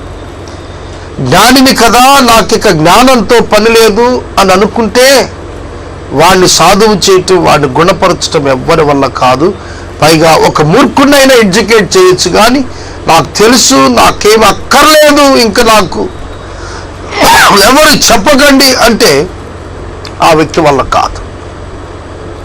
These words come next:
కాబట్టి వాక్యం వింటున్న మీరు, జ్ఞాని అనే పదం నాకు సంబంధించింది కాదు అని మీకు మీరు అనుకుంటే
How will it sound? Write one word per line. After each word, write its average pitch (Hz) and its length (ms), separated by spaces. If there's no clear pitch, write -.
కాబట్టి 160 680
వాక్యం 151 460
వింటున్న 143 320
మీరు, 143 440
జ్ఞాని 175 840
అనే 160 220
పదం 156 600
నాకు 147 320
సంబంధించింది 160 800
కాదు 143 340
అని 151 180
మీకు 143 300
మీరు 139 180
అనుకుంటే 160 580